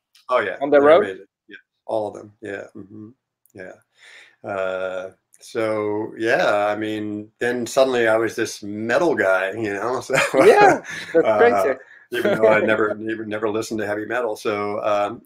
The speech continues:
Speaker 1: so yeah, so, um, Prong, uh, we had a big year. Um,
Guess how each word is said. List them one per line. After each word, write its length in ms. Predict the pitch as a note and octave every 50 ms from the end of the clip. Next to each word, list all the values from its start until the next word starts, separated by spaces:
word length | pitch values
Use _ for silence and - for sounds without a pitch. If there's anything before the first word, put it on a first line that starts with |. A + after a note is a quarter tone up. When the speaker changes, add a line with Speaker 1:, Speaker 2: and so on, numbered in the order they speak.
| - -
Speaker 1:
so 140 | - C3+ B2
yeah, 220 | C3+ D#3 E3 C#3
so, 680 | A#2+ - - B2+ B2 B2 B2 B2 B2 B2 B2 B2 B2 A#2+
um, 340 | A#2+ A#2+ A#2+ A#2+ A#2 A#2+ A2+
Prong, 680 | _ - B2+ C3 C#3 C#3+ C#3+ C#3+ C#3+ C#3 C#3 C3+ C3 C3 _ _ - _ _ _ -
uh, 140 | B2+ A#2 A#2
we 60 | B2
had 80 | B2 A#2+
a 40 | A2+
big 220 | - C3+ C3 B2
year. 540 | A#2+ A#2+ B2+ B2+ C3 C3 C3+ C#3+ C#3+ D3 - _ -
Um, 480 | A#2 A2 G#2+ G#2+ G#2+ G#2+ G#2 G#2 G#2+